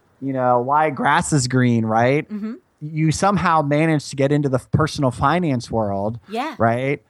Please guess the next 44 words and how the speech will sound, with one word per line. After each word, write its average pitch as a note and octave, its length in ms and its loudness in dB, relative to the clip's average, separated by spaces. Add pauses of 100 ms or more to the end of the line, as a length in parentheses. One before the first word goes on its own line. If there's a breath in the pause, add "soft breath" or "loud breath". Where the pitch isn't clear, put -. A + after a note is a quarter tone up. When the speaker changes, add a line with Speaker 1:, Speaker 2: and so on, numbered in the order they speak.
(160)
Speaker 1:
And C#3 140 0
then D3+ 180 0
that D3+ 340 0
online, D3 640 0
the C3+ 80 -2
finance C3+ 480 -4
world B2+ 300 0
versus B2+ 420 -2
the B2+ 100 2
online B2+ 560 0
world A#2+ 300 0
of, A#2 220 -2
of A#2 120 -6
grass, B2 800 0
Speaker 2:
Right. A3+ 400 -8 (240)
Speaker 1:
uh, A#2+ 160 2
could D#3+ 180 0
be F3 100 0
completely E3 440 -2
different. F3+ 440 0
So - 100 -2
you D#3+ 140 0
could F#3 140 -2
have F3 100 -2
got E3+ 160 2
a D#3+ 40 2
little D#3 200 2
lucky. D#3 420 -2
I - 20 0
mean, C#3 140 -4
I C3 140 2
got G#3 200 0
lucky C#3 380 2
that C3+ 160 2
I C3 60 2
just B2+ 140 -6
happened C#3 260 2
to C3+ 40 4
wanna C3 220 2
talk B2 200 0
about A#2+ 160 2
money C#3+ 300 2
online. G#2 520 0 (120)
Speaker 2:
Yeah. A3 300 -8